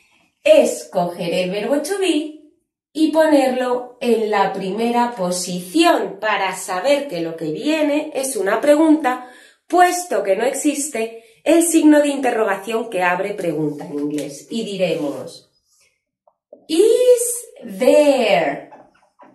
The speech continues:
an orange in the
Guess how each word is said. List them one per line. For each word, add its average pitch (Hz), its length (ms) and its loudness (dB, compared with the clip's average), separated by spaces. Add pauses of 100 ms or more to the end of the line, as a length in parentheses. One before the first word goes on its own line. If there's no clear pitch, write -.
(880)
an 254 380 0
orange 240 800 2 (3250)
in 277 480 2
the 226 440 4